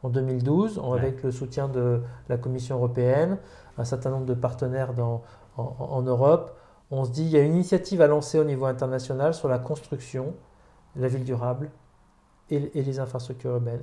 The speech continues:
Speaker 1: Et donc, avec un certain nombre de partenaires, on crée Construction vingt et un. Aujourd'hui, Construction vingt et un, c'est un portail international, collaboratif, donc on est bien sur cette dimension collaborative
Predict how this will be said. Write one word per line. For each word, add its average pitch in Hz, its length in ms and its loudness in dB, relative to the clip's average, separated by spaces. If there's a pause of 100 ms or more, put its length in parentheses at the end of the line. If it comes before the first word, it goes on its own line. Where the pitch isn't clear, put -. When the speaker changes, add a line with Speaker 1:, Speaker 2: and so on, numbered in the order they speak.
Speaker 1:
Et - 20 -4
donc, 202 320 2 (240)
avec 151 220 4
un 156 60 0
certain 139 280 -4
nombre 135 120 -2
de 131 60 -2
partenaires, 127 680 -2 (400)
on 131 120 -2
crée 147 420 4 (160)
Construction - 420 -6
vingt 123 220 -8
et 120 40 -10
un. 123 80 -16 (800)
Aujourd'hui, 165 220 4
Construction 147 460 2
vingt 131 180 0
et 135 60 2
un, 190 180 6
c'est 196 160 0
un 135 100 2
portail 156 540 4 (420)
international, 151 920 2 (580)
collaboratif, 147 800 4
donc 120 200 -6
on 120 100 0
est 117 60 0
bien 147 120 0
sur 180 180 -6
cette 151 180 -6
dimension 143 420 -6
collaborative 135 960 -2